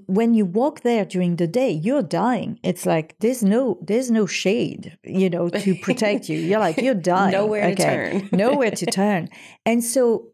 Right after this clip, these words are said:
Speaker 1: the moment when you can really appreciate the environment is at night, when the sun sets,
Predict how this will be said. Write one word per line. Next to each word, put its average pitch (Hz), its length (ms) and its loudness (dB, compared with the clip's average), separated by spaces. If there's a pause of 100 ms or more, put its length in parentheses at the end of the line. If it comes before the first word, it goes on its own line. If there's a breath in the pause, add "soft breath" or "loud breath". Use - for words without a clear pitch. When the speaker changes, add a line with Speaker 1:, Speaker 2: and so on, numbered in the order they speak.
Speaker 1:
the 196 200 2
moment 247 600 2
when 202 140 4
you 190 80 4
can 196 300 2
really 269 380 2
appreciate 196 880 0 (340)
the 185 220 2
environment 180 680 0
is 196 160 0
at 185 160 -2
night, 175 480 -4 (500 soft breath)
when 185 220 0
the 180 80 0
sun 233 580 0 (160)
sets, - 680 -4